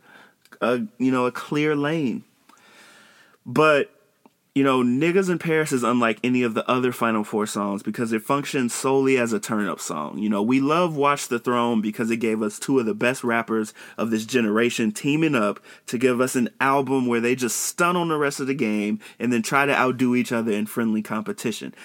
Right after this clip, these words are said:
That's dope. That's, that's a great thing for us to see in hip-hop. We wanted that, and especially at that time period, it was great. And Niggas in Paris was the main song on Watch the Throne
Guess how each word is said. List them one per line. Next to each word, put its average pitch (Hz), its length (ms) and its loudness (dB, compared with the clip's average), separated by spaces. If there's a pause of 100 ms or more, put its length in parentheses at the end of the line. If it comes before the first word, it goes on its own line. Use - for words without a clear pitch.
(160)
That's 170 240 2
dope. 160 320 0
That's, 170 300 -4
that's 147 260 -4
a 151 120 2
great 143 520 -2
thing 147 360 0
for 117 240 -2
us 117 280 0
to 120 140 -2
see 123 300 0
in 107 100 -2
hip-hop. 104 380 -4
We 123 160 0
wanted 127 460 0
that, 98 220 -2 (200)
and 113 80 -2
especially 131 440 0
at 117 100 -2
that 107 180 -2
time 117 260 -2
period, 101 460 -2
it 110 100 -2
was 98 220 -6
great. 104 400 -8 (360)
And 117 240 2
Niggas 131 280 0
in 123 100 -2
Paris 170 460 -2
was 123 160 -4
the 120 100 0
main 131 380 0
song 147 380 -2
on 123 120 -2
Watch 127 220 0
the 120 100 -6
Throne 131 520 -2